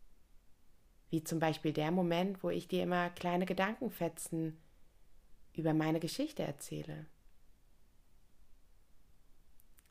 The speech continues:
Dir also mit ganz viel Mut erzähle, wie es mir geht, mit meiner Geschichte, meinen Ängsten und meinen Gefühlen. Um dir den Mut zu machen, auch bei dir hinzuschauen,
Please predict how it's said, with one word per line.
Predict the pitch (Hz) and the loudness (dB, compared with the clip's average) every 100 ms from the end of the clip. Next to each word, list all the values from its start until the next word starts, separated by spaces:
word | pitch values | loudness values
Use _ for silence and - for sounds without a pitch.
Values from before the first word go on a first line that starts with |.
| - | -8
Dir | - 160 | 2 4
also | 156 156 151 151 151 - - - | 4 6 4 4 0 -12 -18 -6
mit | 147 - | -4 0
ganz | 160 180 | 2 2
viel | - 165 | 2 4
Mut | 156 170 214 | 6 4 2
erzähle, | 190 180 - 185 190 185 | 0 0 2 2 2 2
wie | 190 | 2
es | 185 196 | 2 2
mir | 208 269 | 4 4
geht, | 240 156 151 - - - - - - - - - - | 2 0 -2 -4 -14 -20 -20 -20 -20 -20 -20 -20 0
mit | 160 156 | 2 2
meiner | 147 156 196 202 | 4 4 4 2
Geschichte, | 170 - 175 180 - 156 156 - - - - - | 0 -2 -2 -4 -8 -8 -8 -12 -20 -20 -20 -10
meinen | - 147 151 | 0 4 6
Ängsten | 151 175 262 - - | 6 4 4 0 0
und | 156 | 2
meinen | 151 156 160 | 2 2 2
Gefühlen. | 156 - 285 170 156 - - - - - - - - - - - - - - - - - - - - - - - - - - - - - - - | -2 -2 0 0 -4 -12 -20 -20 -20 -20 -20 -20 -20 -20 -20 -20 -20 -20 -20 -20 -20 -18 -18 -18 -18 -20 -20 -20 -20 -20 -20 -20 -20 -20 -20 -12
Um | - 151 | -2 2
dir | 147 | 2
den | 147 151 | 4 4
Mut | 165 185 | 4 2
zu | - | 2
machen, | 185 180 180 185 185 | 4 2 2 -2 -2
auch | 185 180 | -2 0
bei | 185 | 0
dir | 185 214 | 4 4
hinzuschauen, | 214 277 - 160 - 147 151 156 | 4 4 2 -4 -2 -2 -2 -6